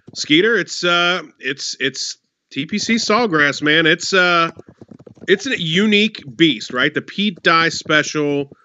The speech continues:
It's a course where, right, I'm wa-, I'm watching the coverage, not only getting ready last week, but getting ready today too. And the co-, the conversation is, it takes a golfer that can do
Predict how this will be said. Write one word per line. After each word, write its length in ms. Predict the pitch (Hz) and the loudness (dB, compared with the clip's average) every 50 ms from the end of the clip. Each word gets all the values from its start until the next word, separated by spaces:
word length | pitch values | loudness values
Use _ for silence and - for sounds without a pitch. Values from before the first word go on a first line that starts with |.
| _ _ _ _ _ _ _ _ | _ _ _ _ _ _ _ _
It's 180 | - 160 160 - | -4 -2 -2 -2
a 60 | 160 | -6
course 420 | - - - 170 175 175 165 - | -4 -2 0 2 2 2 0 0
where, 380 | 156 156 147 147 143 143 143 151 | 2 2 4 4 4 2 0 0
right, 200 | - 175 165 165 | -2 0 0 2
I'm 140 | 180 226 202 | 2 0 0
wa-, 140 | 143 113 113 | -2 -4 -6
I'm 160 | 139 156 156 | -6 -4 -2
watching 280 | 135 123 - - - | -2 -4 -4 -4 -6
the 40 | 120 | -8
coverage, 380 | 113 - 127 120 113 120 107 - | -6 -4 -4 -4 -4 -4 -4 -2
not 160 | 131 123 123 | -2 0 0
only 160 | 117 107 107 | -2 -4 -4
getting 200 | 98 120 - 113 | -6 -6 -6 -6
ready 160 | 113 104 101 | -6 -6 -4
last 320 | 101 127 139 139 135 - - | -2 -2 0 0 -2 -2 -2
week, 160 | 135 135 135 | -4 -4 -4
but 120 | 170 165 | -4 -2
getting 220 | 160 254 180 147 127 | 0 0 2 2 2
ready 200 | 127 120 117 113 | 2 0 0 -2
today 380 | - - 101 104 110 113 113 | -4 -6 -6 -2 -2 -2 -2
too. 380 | 113 - - 117 117 127 127 123 | -2 -4 -4 -4 -2 0 0 2
And 200 | 113 110 110 107 - - - - - - - _ | 2 0 0 -2 -6 -10 -18 -20 -20 -20 -16 _
the 80 | - 117 | -12 -8
co-, 240 | - - 147 139 | -4 -4 -4 -2
the 80 | 143 147 | -2 -2
conversation 640 | - 170 170 175 170 165 - 180 190 226 - - 165 | 0 0 0 0 0 0 2 2 2 2 0 -2 -2
is, 220 | 160 156 147 - - | 0 0 -2 -2 -6
it 160 | - 160 160 - | -8 -8 -6 -4
takes 280 | - 175 175 170 - | -2 -2 -2 -2 -2
a 80 | 190 175 | -2 -2
golfer 500 | 156 135 135 139 151 139 - - 170 160 | -2 -4 -6 -4 -6 -6 -4 -2 -2 0
that 200 | 151 147 143 147 | 2 0 0 0
can 180 | - 151 147 | 0 0 2
do 160 | 131 143 147 | 4 4 4